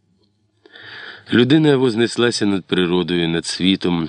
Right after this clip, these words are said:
вона мов би, зрівнювалася в силі, красі і гідності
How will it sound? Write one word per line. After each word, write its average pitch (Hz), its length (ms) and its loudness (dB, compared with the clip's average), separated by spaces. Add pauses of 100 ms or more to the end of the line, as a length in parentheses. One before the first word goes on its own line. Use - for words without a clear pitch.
вона 87 240 0
мов 101 200 2
би, 98 220 0 (300)
зрівнювалася 87 920 0
в 76 80 -6
силі, 87 420 -2
красі 82 500 -4
і 76 40 -4
гідності 82 680 -4